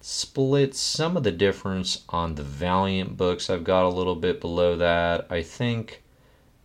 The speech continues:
it's probably better than Ninjak. Uh, it's probably better. Eh, it might be better in all these, honestly. It's really good. Um, Bendis gets a, a bad rap I've talked about, uh, towards the latter years, and some of it's deserved for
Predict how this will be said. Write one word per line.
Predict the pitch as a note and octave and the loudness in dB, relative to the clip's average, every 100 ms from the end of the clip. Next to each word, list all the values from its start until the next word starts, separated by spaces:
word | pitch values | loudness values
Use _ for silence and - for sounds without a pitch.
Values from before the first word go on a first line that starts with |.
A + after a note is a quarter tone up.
| _ | _
it's | _ | _
probably | - - C#3 B2 F#2 | -20 -8 -4 -2 -2
better | D2+ F#2 F#2 F2+ F2 | 0 2 2 2 -2
than | D2+ D2 | -4 -4
Ninjak. | E2 E2 D2+ E2 E2 D#2+ - - - _ _ _ _ _ _ _ _ _ - | -4 -4 -2 -2 -2 -4 -8 -20 -20 _ _ _ _ _ _ _ _ _ -10
Uh, | F#2 F#2 | -6 -4
it's | F#2 | -4
probably | - - - | -6 -6 -4
better. | D#2+ D2+ D#2+ D2+ - | -4 -4 -4 -6 -8
Eh, | F3 E3 | -6 -2
it | |
might | C#3+ - | -4 -4
be | C#2+ | -10
better | C2 C#2 - | -8 -6 -6
in | C2+ | -8
all | C#2+ C#2+ | -8 -8
these, | C#2 C#2 - - | -8 -10 -12 -12
honestly. | D#2 D2 C#2+ - C#2+ C#2 - - _ _ | -10 -8 -8 -8 -10 -12 -20 -20 _ _
It's | - | -10
really | A2 E3+ D#2 | -4 -2 -4
good. | B1+ D2 E2 C#2+ C2+ - | -4 -4 -2 -4 -6 -6
Um, | D#2 D2+ | -6 2
Bendis | A2 D3 E2 | 2 2 -2
gets | - - | -4 -2
a, | D2+ C2+ - - - | -4 -6 -14 -20 -14
a | - | -14
bad | - D#2+ D2 C2+ | -4 -2 -2 -4
rap | C#2+ C2+ - | -6 -6 -8
I've | D2 - | -12 -8
talked | D#2 C#2 - | -8 -6 -10
about, | C#2 C2 C#2 - - - - - D2+ | -12 -12 -12 -16 -20 -20 -20 -18 -4
uh, | E2+ C#2+ D2 - - - - - | -2 0 -2 -6 -14 -20 -20 -6
towards | - F#3+ D#3 A#2+ | 0 4 4 4
the | |
latter | G#2 C3 A#2+ | 6 8 8
years, | F#2 D#2+ F#2 A2 | 4 0 0 0
and | F2+ D#2 | -2 0
some | - D#3 | 2 2
of | F2 C#2+ | 0 -2
it's | C#2+ | -6
deserved | - D2 C#2+ C#2 A#2 | -6 -6 -4 -2 -4
for | - - C#2 | -6 -6 -6